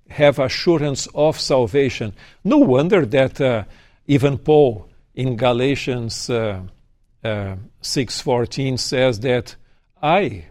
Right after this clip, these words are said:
God forbid that I would boast in anything else except for the cross of Christ, uh, where, uh, Christ died for me and I died for him.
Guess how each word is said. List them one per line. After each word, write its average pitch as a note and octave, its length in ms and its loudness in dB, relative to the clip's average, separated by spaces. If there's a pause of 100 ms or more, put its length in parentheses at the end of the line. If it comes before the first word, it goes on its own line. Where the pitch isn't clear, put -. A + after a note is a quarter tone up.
God F3 220 2
forbid C#3+ 540 -2
that B2+ 180 -4
I C3+ 160 0
would A#2+ 400 0
boast E3+ 460 4
in C#3+ 160 -2
anything D3+ 460 -2
else C3+ 400 -2 (300)
except E3+ 520 -2
for E3+ 280 0
the C#3+ 140 -2
cross A3 580 0
of C3 240 -2
Christ, B2 540 -4 (480)
uh, C3 300 0
where, C#3 520 2 (460)
uh, C#3 140 -6
Christ D3 520 0
died D3 280 0
for C#3 240 0
me F#3 420 -4
and C#3 260 -2
I G3+ 260 -2
died D3 580 2 (220)
for B2+ 300 -4
him. D3 360 0